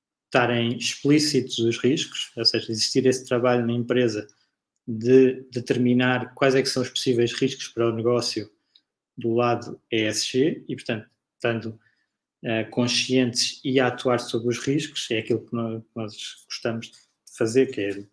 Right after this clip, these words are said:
nós sabemos os riscos que estamos a investir e podemos precaver para esses riscos, quer seja para não serem uma surpresa quando se materializa e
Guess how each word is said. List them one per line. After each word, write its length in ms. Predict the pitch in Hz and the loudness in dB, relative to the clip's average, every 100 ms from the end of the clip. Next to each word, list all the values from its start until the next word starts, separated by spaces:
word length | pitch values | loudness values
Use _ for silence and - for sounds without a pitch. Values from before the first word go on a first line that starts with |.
| _ _ - | _ _ -12
nós 140 | 110 | -6
sabemos 400 | - 113 117 110 | 0 0 0 0
os 100 | 113 | -2
riscos 320 | - 120 - - | -2 -4 -4 -10
que 60 | |
estamos 340 | - 127 113 110 | -2 0 0 -2
a 60 | |
investir 520 | 113 - - 139 127 - - _ _ - | -2 -6 -2 0 0 -4 -20 _ _ -10
e 60 | |
podemos 320 | 117 117 117 - | -2 0 0 -2
precaver 540 | 120 113 120 127 127 | -10 0 4 4 4
para 120 | 110 | 2
esses 200 | 110 107 | 0 0
riscos, 400 | - 139 147 - | -2 0 0 -4
quer 200 | - 113 | -2 -2
seja 320 | 113 - 120 113 | 2 2 2 2
para 240 | - 117 | 0 0
não 240 | 113 127 | 2 0
serem 300 | 123 - 123 | 2 2 2
uma 160 | 120 120 | 2 0
surpresa 480 | - 120 131 120 113 | 0 0 2 2 0
quando 220 | - 113 | -2 -4
se 180 | - 117 | -4 -6
materializa 640 | 107 - 117 127 123 110 _ _ _ _ | -6 0 4 4 4 0 _ _ _ _
e 60 | - | -14